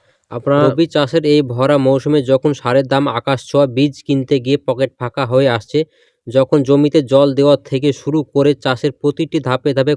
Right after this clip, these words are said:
খরচ বেড়েই চলেছে, ঠিক সেই সময় আজ নবান্ন থেকে এক সংবাদ এসেছে, যা শুনে আপনাদের মুখে হাসি ফিরতে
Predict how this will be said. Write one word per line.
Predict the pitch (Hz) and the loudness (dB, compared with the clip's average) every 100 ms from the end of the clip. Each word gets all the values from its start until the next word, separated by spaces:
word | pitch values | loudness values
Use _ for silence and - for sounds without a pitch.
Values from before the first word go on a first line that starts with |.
| - | -2
খরচ | 131 139 110 | -2 -2 0
বেড়েই | 135 151 160 | 2 4 2
চলেছে, | 156 151 120 107 _ _ _ | 2 0 -2 -10 _ _ _
ঠিক | 160 156 | -6 -6
সেই | - 147 139 | 0 0 2
সময় | 151 160 123 | -2 -2 0
আজ | 135 131 131 | -2 0 0
নবান্ন | 131 139 143 135 | 2 0 0 -2
থেকে | 135 147 139 | -4 -2 0
এক | 143 - - | 0 -2 -2
সংবাদ | 131 139 135 | 0 0 0
এসেছে, | 135 135 127 165 - _ _ | -2 -4 -4 -8 -8 _ _
যা | 113 139 131 | -4 -2 -2
শুনে | - 151 | -2 0
আপনাদের | 135 - 135 156 151 | 0 0 0 2 0
মুখে | 135 - 123 | -2 -2 -4
হাসি | 123 - 135 | -4 -6 -4
ফিরতে | 131 127 | -4 -2